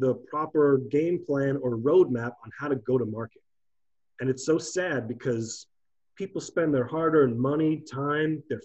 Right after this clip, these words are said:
families' resources to get products off the ground. And then they figure, "I'm not gonna pay someone a percent. I could do this myself."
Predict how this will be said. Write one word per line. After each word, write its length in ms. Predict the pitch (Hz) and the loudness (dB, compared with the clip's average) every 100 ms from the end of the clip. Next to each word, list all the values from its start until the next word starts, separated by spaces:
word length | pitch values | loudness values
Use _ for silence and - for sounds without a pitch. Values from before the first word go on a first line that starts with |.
| - | -6
families' 560 | 147 156 151 151 135 - - _ | -4 0 0 -2 -8 -16 -20 _
resources 760 | 123 160 156 160 156 160 165 - _ _ - - | -6 -4 0 0 0 -2 -6 -10 _ _ -20 -14
to 80 | 123 | -4
get 240 | 156 160 | -4 -4
products 360 | - 151 151 - | -8 -6 -4 -4
off 180 | 151 | -4
the 60 | 127 | -6
ground. 460 | 107 120 151 202 208 _ _ _ _ _ - | -6 -2 -2 -4 -8 _ _ _ _ _ -6
And 80 | 143 | -2
then 100 | 165 | -2
they 80 | |
figure, 540 | 156 165 160 160 151 - - 131 | -2 -2 2 2 2 -4 -16 -8
"I'm 60 | |
not 180 | 165 180 | -8 -6
gonna 140 | 160 | -8
pay 180 | - 165 | -6 -4
someone 300 | 160 165 156 | -2 0 0
a 20 | |
percent. 480 | 139 110 - 165 175 - 127 | -2 -6 -4 -2 -2 -6 -8
I 80 | |
could 160 | 147 143 | -4 -2
do 120 | 151 | 0
this 220 | 156 151 | 0 0
myself." 520 | 131 110 - 165 185 | -4 -6 -4 -2 -2